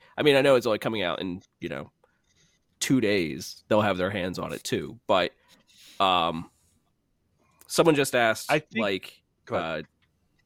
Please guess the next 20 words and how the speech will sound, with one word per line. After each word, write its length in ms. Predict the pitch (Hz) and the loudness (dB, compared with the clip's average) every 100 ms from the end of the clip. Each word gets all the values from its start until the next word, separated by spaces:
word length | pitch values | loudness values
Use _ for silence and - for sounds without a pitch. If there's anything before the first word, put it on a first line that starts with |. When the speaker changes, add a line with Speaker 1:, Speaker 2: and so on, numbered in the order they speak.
| _ _ _ _ _ _ 131 | _ _ _ _ _ _ -2
Speaker 1:
uh, 40 | |
oh, 80 | 101 | 0
someone 200 | 160 151 | 0 -2
just 140 | 143 | 2
asked, 260 | 127 110 - | 2 2 0
like, 280 | 98 101 - | -8 -8 -2
did, 420 | 131 131 131 - - | 0 0 -6 -10 -8
uh, 640 | 95 87 85 80 73 73 - - _ _ _ _ | -6 -4 -6 -6 -8 -12 -14 -18 _ _ _ _
Semigarian 720 | - 139 131 135 131 110 98 - _ _ - | -4 -2 2 2 2 2 -2 -6 _ _ -6
just 180 | 120 | 0
asked, 360 | 117 110 - - | 2 2 2 -6
"Speaking 300 | - 151 143 | -2 0 0
of 100 | 123 | 0
Tokyo, 440 | - 151 - 110 | 2 2 2 0
did 160 | 95 110 | 0 -4
the 80 | 107 | -6
filth 360 | - 139 135 - | -4 -2 -2 -6
escape 380 | - - 101 - | -10 -6 -6 -6
the 80 | |
quarantine?" 760 | - - 90 85 - 165 58 | -8 -6 -4 -6 -4 -6 -6